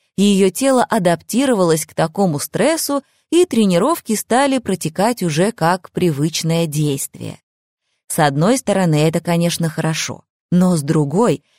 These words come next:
именно тут прекращается всякий прогресс.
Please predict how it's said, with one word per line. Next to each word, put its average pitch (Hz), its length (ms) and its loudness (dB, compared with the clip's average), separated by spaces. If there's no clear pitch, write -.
именно 226 480 4
тут 247 340 0
прекращается 190 800 0
всякий - 380 -4
прогресс. 135 580 -6